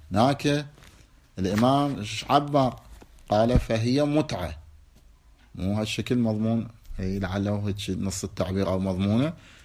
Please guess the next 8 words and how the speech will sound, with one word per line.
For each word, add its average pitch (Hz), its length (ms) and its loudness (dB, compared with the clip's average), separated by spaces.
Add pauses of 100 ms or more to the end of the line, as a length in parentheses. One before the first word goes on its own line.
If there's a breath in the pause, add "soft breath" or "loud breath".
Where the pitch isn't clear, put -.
(140 loud breath)
استفاد 139 440 4
الفقهاء 123 640 2
من 104 180 0
هذا 104 220 2
التعبير 110 540 2
أن 107 120 2
الانقلاب 113 720 2 (760 soft breath)
قهري، 156 520 4